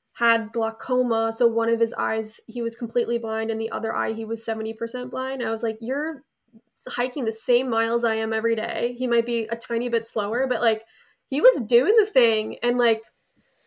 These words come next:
you know, there's a lot of young people, a lot of people in their twenties and,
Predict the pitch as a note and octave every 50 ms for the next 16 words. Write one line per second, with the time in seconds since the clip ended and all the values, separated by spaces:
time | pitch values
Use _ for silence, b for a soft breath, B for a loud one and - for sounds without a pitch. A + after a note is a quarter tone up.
0 | _ _ _ - C4 B3+ A#3 G#3+ G#3 - - _ _ _ _ _ _ - A#3 C4+
1 | C4 B3+ A#3 A3+ A3+ A3+ A3 A3+ A3 A3+ A#3 A3+ - B3 A#3 A#3 A3+ A3 A3+ A3
2 | A3 A3 - A3+ G#3+ - A3+ A3 A3+ A3 A3 A3 - A3+ A3 A3 A3 A3+ A3+ A3
3 | G#3+ A3 A3 A3 A3+ A#3 A#3+